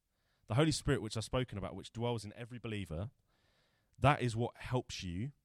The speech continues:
sometimes discern something's not right here. And I certainly have that in my experience.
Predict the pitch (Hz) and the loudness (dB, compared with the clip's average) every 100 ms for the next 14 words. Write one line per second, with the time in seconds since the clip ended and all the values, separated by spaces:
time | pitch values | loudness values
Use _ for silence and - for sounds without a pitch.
0 | _ - - 110 107 95 92 98 - 95 | _ -10 -4 -4 -2 -4 -4 -4 -2 -2
1 | 82 82 _ _ _ _ _ _ _ _ | -2 -6 _ _ _ _ _ _ _ _
2 | - _ _ - 175 120 117 - 107 101 | -20 _ _ -2 0 0 -2 0 0 0
3 | 80 78 107 _ _ _ _ _ _ _ | -4 -8 -12 _ _ _ _ _ _ _
4 | _ _ _ _ _ - - 131 165 - | _ _ _ _ _ -10 2 6 6 6
5 | 165 117 120 127 120 107 110 110 - - | 2 4 2 2 0 0 -2 -2 -4 -8
6 | 82 82 - - | -8 -8 -12 -16